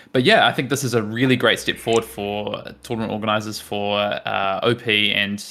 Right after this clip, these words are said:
you know, how this is gonna go forward. And another step towards having a, pr-, you know, this fleshed out judge program, um, which I'm sure will come through with, like, education and things in the future as well. Uh, but yeah, I think it's, I think it's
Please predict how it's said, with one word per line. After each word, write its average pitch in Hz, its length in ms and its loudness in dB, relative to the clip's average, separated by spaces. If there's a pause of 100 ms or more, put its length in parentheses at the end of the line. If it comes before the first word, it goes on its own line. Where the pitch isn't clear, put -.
(240)
you 107 80 -10
know, 107 80 -2
how 110 100 0
this 110 140 -6
is 107 80 -8
gonna 110 160 -2
go 107 120 0
forward. 123 260 0
And 139 100 0
another 151 240 2
step - 220 -2
towards 117 240 -2
having 107 240 -2
a, 104 60 -2
pr-, - 280 -14
you 120 60 -4
know, 113 120 -4
this 117 220 -2
fleshed - 400 -4
out 104 180 2
judge 107 260 -4
program, 104 360 2 (380)
um, 98 400 2
which - 160 -2
I'm 110 80 -2
sure 110 200 -2
will 104 80 -2
come 101 240 -6
through 101 200 -4
with, 98 120 -4
like, 92 160 -6
education 104 640 -6
and 98 100 -12
things 104 200 -10
in 104 60 -8
the 104 60 -10
future 104 300 -6
as 101 140 -6
well. 101 260 0 (540)
Uh, 98 320 -8 (100)
but - 180 -4
yeah, 147 200 -2
I 117 80 -12
think 113 240 -10
it's, - 480 -10
I - 20 -20
think 110 180 -12
it's - 380 -10